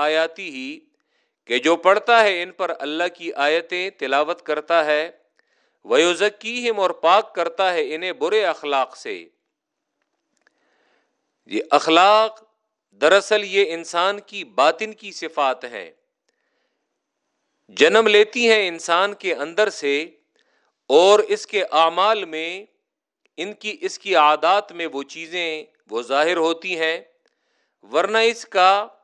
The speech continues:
پیدا ہونا انسان کے باطن سے ہی ہوتا ہے۔ برے اخلاق کیا ہے؟ انسان جھوٹ بولتا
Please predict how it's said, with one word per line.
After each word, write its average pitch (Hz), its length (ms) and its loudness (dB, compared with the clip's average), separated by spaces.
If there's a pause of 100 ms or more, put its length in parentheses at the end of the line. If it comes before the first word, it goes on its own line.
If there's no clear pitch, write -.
(880)
پیدا 190 320 6
ہونا 202 360 -2
انسان 196 500 -8
کے - 220 -8
باطن 170 400 -4
سے 190 120 -10
ہی 170 180 -12
ہوتا 139 340 -6 (100)
ہے۔ 85 180 -16 (1120)
برے 202 240 8
اخلاق 208 480 2
کیا 202 280 -2
ہے؟ 196 120 -6
انسان 165 420 -4
جھوٹ 151 400 -10
بولتا 175 360 -4